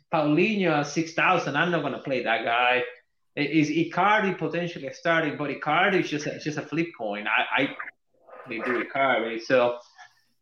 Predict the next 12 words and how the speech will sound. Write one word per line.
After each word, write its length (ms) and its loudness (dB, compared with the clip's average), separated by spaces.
uh, 320 2
oh, 180 6
those 180 6
guys, 380 4
I 60 -2
mean, 180 2
I 80 6
can 240 0
see 460 -6
Asensio, 1080 -2
but, 260 4
um, 380 2